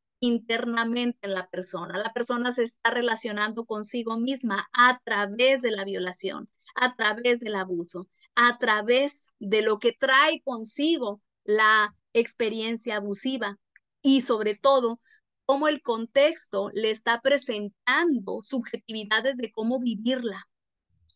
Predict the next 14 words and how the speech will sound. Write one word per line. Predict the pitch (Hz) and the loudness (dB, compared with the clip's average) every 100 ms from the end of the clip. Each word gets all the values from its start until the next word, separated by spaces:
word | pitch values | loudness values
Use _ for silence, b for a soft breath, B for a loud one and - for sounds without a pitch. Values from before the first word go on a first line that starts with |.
| _ | _
Y | - 262 285 359 | 0 2 4 4
ese, | 330 - 220 208 - | 4 2 2 2 0
en | 240 240 | 0 2
gran | 233 233 247 | 2 2 2
medida, | 254 254 294 214 190 _ B B B | 0 0 0 -2 -6 _ B B B
es | 220 233 | 4 4
gran | 226 233 233 240 | 4 2 2 2
parte | 240 240 - | 0 0 -2
de | 202 | -4
nuestro | 190 - 190 | -4 -2 -4
trabajo | 190 180 180 180 196 | 0 2 2 0 -2
terapéutico. | 185 175 - 180 175 180 - 175 - B B B B | 0 0 2 0 0 -6 -8 -10 -12 B B B B
Al | 220 240 | 4 4
final, | 254 226 226 311 | 4 4 4 4